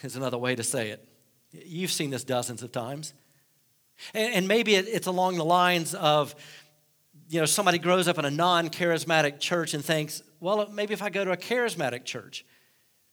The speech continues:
there's a different approach to healing and prayer and worship, and maybe that'll help close the gap." Or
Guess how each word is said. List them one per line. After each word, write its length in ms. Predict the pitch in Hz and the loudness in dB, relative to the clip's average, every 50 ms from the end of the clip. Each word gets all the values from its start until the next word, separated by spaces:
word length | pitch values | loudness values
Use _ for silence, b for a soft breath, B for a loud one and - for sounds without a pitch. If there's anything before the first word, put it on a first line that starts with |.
| _ _ - | _ _ -4
there's 160 | 190 190 175 | -2 -2 0
a 60 | 175 170 | 0 2
different 320 | 175 196 170 175 190 170 | 2 2 2 2 -4 -6
approach 400 | 160 - - 226 214 175 - - | -4 0 2 2 2 2 0 -2
to 100 | - 131 | -6 -6
healing 440 | - - 233 240 220 156 123 117 113 | -2 0 2 2 2 2 2 -4 -6
and 140 | 107 110 - | -12 -14 -8
prayer 460 | - - 226 220 208 190 151 127 113 | 0 2 4 4 6 6 4 2 0
and 160 | 113 120 127 | -2 -8 -10
worship, 480 | 165 165 196 220 196 - - 135 - 131 | -6 0 0 2 2 2 -2 -6 -8 -8
and 100 | 127 143 | -6 -6
maybe 200 | 180 196 190 165 | -4 -2 0 2
that'll 280 | 180 196 214 208 170 | 2 4 4 2 2
help 240 | 135 147 165 147 - | 0 0 -2 -4 -4
close 260 | - 165 151 143 135 | -4 -4 -2 -2 -2
the 100 | 123 143 | -4 -4
gap." 380 | 135 139 135 131 123 117 - - | -2 0 2 2 2 0 -2 -6
Or 300 | 156 147 147 147 139 | -10 -6 -6 -6 -6